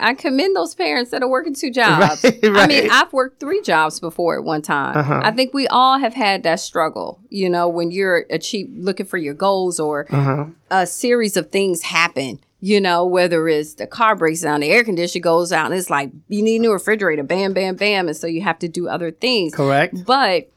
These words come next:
Speaker 1: when we talk about root causes, and that's a phrase that's,
Speaker 2: Uh-huh.
Speaker 1: you know, just being tossed around in society today, but everything has a root cause. So
Speaker 2: Uh-huh.
Speaker 1: sure,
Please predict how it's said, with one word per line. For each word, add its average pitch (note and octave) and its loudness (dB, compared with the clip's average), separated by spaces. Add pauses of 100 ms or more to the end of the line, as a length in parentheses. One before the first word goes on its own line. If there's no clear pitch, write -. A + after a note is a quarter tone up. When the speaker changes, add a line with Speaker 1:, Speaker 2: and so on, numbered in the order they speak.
(180)
Speaker 1:
when F#3+ 0
we B3+ 0
talk C4+ -2
about E3+ 0
root D#4 -4
causes, D#3 -4
and F3+ -2
that's A#3+ 0
a A#4+ -10
phrase D3 -6
that's, D#3 2
Speaker 2:
Uh-huh. D3+ 2
Speaker 1:
you F3+ -4
know, D3 -4
just D#3 -4
being D3+ 0
tossed D#3 -4
around D#3 -2
in D3 -2
society D3+ -2
today, F#3+ -2 (180)
but G3 0
everything G#3 -2
has C4 -4
a G#3 0
root E3 -4
cause. C3+ -2
So G#3+ -2
Speaker 2:
Uh-huh. D3 0
Speaker 1:
sure, F3+ 2